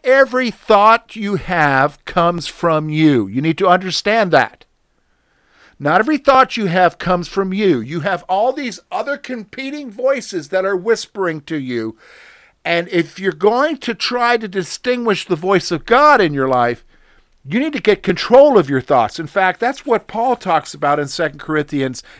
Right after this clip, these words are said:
chapter ten, verse five. He says to them, "Casting down arguments and every high thing that e-, exalts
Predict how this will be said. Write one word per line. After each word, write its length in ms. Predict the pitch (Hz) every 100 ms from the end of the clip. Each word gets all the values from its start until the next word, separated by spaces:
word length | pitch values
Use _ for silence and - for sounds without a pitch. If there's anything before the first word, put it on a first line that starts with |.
| -
chapter 380 | 175 156 -
ten, 340 | 131 - 143 131
verse 280 | 127 131 -
five. 520 | 202 190 113 - _ _ _
He 60 | -
says 280 | 208 202 -
to 120 | 156
them, 380 | 131 113 101 98 _ _ _ _
"Casting 800 | - 214 220 254 - 233 220 208 -
down 540 | 180 180 175 180 170 - _
arguments 800 | 160 175 151 135 107 92 - - - _ _ 156
and 260 | 143 151 _ -
every 500 | 196 233 208 226 214
high 440 | - 185 175 180
thing 420 | - - 151 135
that 160 | 135 131
e-, 220 | 127 127 -
exalts 800 | 147 113 - 123 147 175 220 -